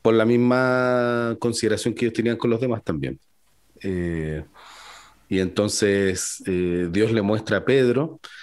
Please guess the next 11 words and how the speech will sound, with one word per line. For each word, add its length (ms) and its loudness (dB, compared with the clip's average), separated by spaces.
por 180 -4
medio 760 4
de 600 0
una 240 0
visión 640 2
que 100 -2
está 240 2
ahí 280 4
en 640 0
Hechos 320 -2
diez. 800 0